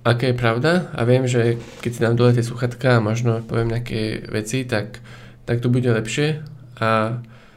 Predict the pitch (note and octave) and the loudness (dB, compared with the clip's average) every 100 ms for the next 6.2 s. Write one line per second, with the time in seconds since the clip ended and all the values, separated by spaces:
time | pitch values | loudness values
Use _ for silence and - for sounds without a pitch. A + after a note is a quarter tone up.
0 | - - A2+ A#2+ C3+ B2 B2 B2 B2 A#2+ | -20 -4 0 0 0 -2 2 2 4 4
1 | B2 A#2+ A#2+ A#2+ A#2+ A#2+ A#2+ B2 B2+ C3 | 2 2 2 0 -2 0 4 4 4 0
2 | B2+ A#2+ A#2+ A#2+ A#2 A2+ A#2+ A#2+ A#2+ A#2+ | -4 -4 -4 0 2 2 0 0 0 0
3 | A2 A#2+ A#2+ A2 - A2 A#2+ A#2 A2 G#2+ | 0 2 2 0 -4 -4 -2 -2 -4 -4
4 | B2+ B2 A#2 A2 A2+ A2+ A2 G#2 G#2+ G#2+ | -4 -4 -4 -4 -2 -2 -2 -4 -4 -4
5 | G#2+ A#2 A#2+ A2 - G#2 G2 - - - | -4 -6 -6 -6 -4 -4 -4 -6 -10 -8
6 | - | -10